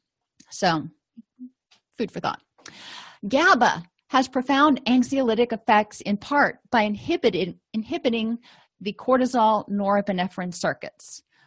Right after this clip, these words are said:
So it turns down the excitatory circuits. Patients with P T S D exhibit decreased peripheral benzodiazepine binding sites. Well, we know that when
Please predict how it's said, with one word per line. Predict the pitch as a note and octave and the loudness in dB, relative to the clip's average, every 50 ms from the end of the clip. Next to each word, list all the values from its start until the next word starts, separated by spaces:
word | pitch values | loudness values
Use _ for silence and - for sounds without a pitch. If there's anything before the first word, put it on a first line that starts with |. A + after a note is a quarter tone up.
| _ - G3 | _ -12 -2
So | - G#3 G3 F3+ | 2 2 2 2
it | - A3+ - - | 2 0 -2 -2
turns | - - B3 B3+ B3 A#3+ | -2 -2 0 0 0 0
down | - B3+ B3+ B3 A#3+ | 0 0 2 2 0
the | G#3 - | -2 -4
excitatory | - - - G3+ G#3+ G#3 G3 - F3+ D#3 F3 | -4 -2 -2 0 0 -2 -4 -4 -4 -4 -4
circuits. | - - - F#2 - - - - - - - - - _ _ _ _ _ _ _ _ - - _ _ _ _ _ _ _ _ | -4 -6 -6 -8 -8 -10 -12 -12 -14 -16 -16 -16 -16 _ _ _ _ _ _ _ _ -20 -20 _ _ _ _ _ _ _ _
Patients | - D#4 D#4+ - F#4+ D4 - | 0 0 2 2 0 -2 0
with | B3+ B3 B3+ | -2 -4 -2
P | - C#4+ C4+ | -4 -6 -4
T | C4+ - C#4+ B3+ | -2 0 0 0
S | B3 A#3+ - - | 0 -2 -4 -6
D | - B3 B3 A#3+ A3 A3 A3 A3 - _ _ _ _ _ _ _ _ - | -4 -2 -2 -2 -2 -4 -6 -8 -12 _ _ _ _ _ _ _ _ -4
exhibit | G3+ F#3+ F#3 F#3+ A3+ A3 G3 G#3+ - - F3+ - | -4 -4 0 2 2 2 2 0 -2 -4 -4 0
decreased | B3 C#4+ D4 - - E4 C#4 C4+ - - _ | 0 0 0 0 -2 -2 0 -2 -2 -8 _
peripheral | - - G#3 F#3+ A3 C4+ D4 - C#4+ C#4 C4+ C4 B3 G3+ | -8 -4 -2 0 0 0 0 0 0 2 4 4 2 2
benzodiazepine | - G3+ A3 A#3 - B3 A#3+ G#3+ - _ _ - - G3+ G3 F#3+ G3+ G#3+ G#3+ G#3+ A3+ - A#3 G#3+ G#3+ G#3 F#3+ | 0 -2 0 0 0 0 0 -2 -4 _ _ -6 -2 0 2 4 4 2 2 0 -4 -4 -4 -4 -2 -4 -2
binding | E3 F3 F3 F#3 F#3 E3 D3+ C#3 A2+ D#3+ | 0 0 0 0 -2 -4 -4 -6 -6 -8
sites. | - - A2 G2 - - _ - - - - - _ _ _ - - - _ - | -6 -6 -6 -6 -6 -10 _ -16 -16 -16 -18 -20 _ _ _ -20 -20 -18 _ -2
Well, | A3+ A3+ | -2 0
we | G#3+ A#3 A#3 | 2 2 2
know | A#3+ C4+ D4 D#4+ F4 F4 | 4 4 6 4 4 4
that | B3+ A#3 A3 F#3+ G2+ - - | 2 2 2 0 -2 -4 -6
when | G#3 A3 A#3 A3+ A3+ A3 A3 A3 G#3 | -4 -2 -2 -2 -2 -2 -2 -4 -6